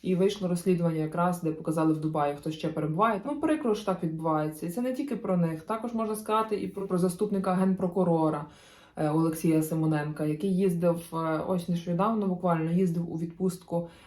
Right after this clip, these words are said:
в Іспанію на Мерседесі, до речі, львівського бізнесмена відомого Козловського. Ну і, звичайно, Симоненка звільнили після цього скандалу.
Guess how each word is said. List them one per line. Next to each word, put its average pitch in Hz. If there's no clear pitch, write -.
в 170
Іспанію 196
на 175
Мерседесі, 170
до 165
речі, 160
львівського 165
бізнесмена 180
відомого 180
Козловського. 180
Ну 214
і, 208
звичайно, 220
Симоненка 208
звільнили 180
після 147
цього 151
скандалу. 190